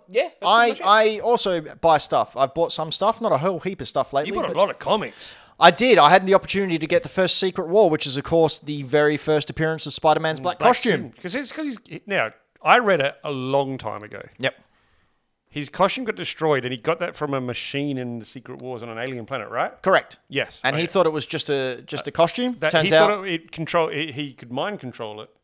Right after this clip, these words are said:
Speaker 2: Yeah.
Speaker 3: Which you kinda can, but because it's an actual ol-, whole alien.
Speaker 2: Yep, correct. Anyway, so that comic's worth about three hundred bucks. And I got that amongst many other ones, including the second appearance, uh, sorry, the first cameo appearance of Venom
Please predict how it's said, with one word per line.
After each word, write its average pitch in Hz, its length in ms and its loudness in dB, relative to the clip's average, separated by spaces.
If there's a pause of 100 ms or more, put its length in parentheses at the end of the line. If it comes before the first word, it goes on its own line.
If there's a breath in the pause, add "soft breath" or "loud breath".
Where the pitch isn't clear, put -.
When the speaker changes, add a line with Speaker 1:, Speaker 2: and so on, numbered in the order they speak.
(120)
Speaker 2:
Yeah. 156 180 0
Speaker 3:
Which - 120 -10
you 135 60 -16
kinda 202 220 -4
can, 165 340 -6
but - 260 -12
because 123 200 -10
it's 110 160 -18
an 117 100 -14 (100)
actual 143 420 -10
ol-, 120 400 -4
whole 135 340 -2
alien. 123 400 -6 (160)
Speaker 2:
Yep, 247 380 -4
correct. - 320 -2 (160)
Anyway, 180 280 0
so 170 140 -6
that 170 160 -2
comic's 151 300 -6
worth 139 160 -2
about 120 200 -4
three 123 140 -10
hundred 113 160 -14
bucks. - 260 -14 (960)
And 110 160 -6
I 117 60 -6
got 110 180 -4
that 127 220 4
amongst 120 420 -10
many 165 400 -2
other 143 140 4
ones, 143 220 -2
including 139 600 -6 (380 soft breath)
the 131 440 -10
second - 360 -6
appearance, 151 480 -8
uh, - 260 -10
sorry, 147 200 -2
the 131 80 -10
first - 480 0
cameo 165 440 -2
appearance 170 400 -6
of 143 80 -10
Venom 190 400 -4